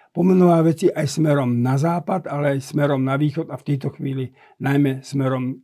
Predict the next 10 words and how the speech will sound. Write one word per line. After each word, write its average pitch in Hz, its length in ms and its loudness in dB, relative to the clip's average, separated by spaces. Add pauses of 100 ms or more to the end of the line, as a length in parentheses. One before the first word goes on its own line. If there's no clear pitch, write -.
(160)
smerom 123 400 -8
na 127 160 -4
východ 131 320 -6
a 120 80 -10
smerom, 123 480 -10 (320)
smerom 123 320 -8
na 123 160 -4
Rusko. 131 320 -4
A, 117 120 -2 (680)
ehm, 127 240 -8